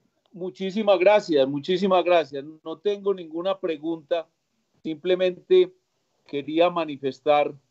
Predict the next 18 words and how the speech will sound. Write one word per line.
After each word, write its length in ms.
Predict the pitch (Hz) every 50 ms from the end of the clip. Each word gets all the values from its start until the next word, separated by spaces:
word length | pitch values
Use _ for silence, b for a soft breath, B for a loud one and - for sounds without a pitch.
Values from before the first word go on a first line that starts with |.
| _ _ _ _ _ _ _ _ _ _ _ _ _
al 280 | - - - - 131 131
señor 320 | - 139 139 143 143 147
ministro 640 | 151 165 170 160 165 170 180 170 - - 170 165 156
y 80 | 139 131
a 120 | 123 120
todo 220 | - 143 135 151
su 140 | 151 139 139
equipo 500 | 127 - - 147 131 - - 139 135 131 _ _ _ _ _ _ _ _ _
que 80 | - 139
estuve 420 | 135 - _ - 151 156 165 165
ya 340 | 160 175 170 165 165 170 165 _ _ _ _ _ _ _ _ -
estudiando 920 | 160 143 _ - 156 151 143 143 151 143 139 139 143 143 160 165 156 - _ _ _ _ _ _ _ _ _ -
el 180 | 151 147 143
proyecto. 640 | 139 - 143 139 131 131 143 160 156 - _ - 123
Yo 100 | 131 139
estoy 260 | 139 - - 175 175
muy 420 | 165 165 160 170 190 208 214 208 -
convencido 840 | - 196 185 175 160 156 143 139 131 - 165 160 160 160 165 165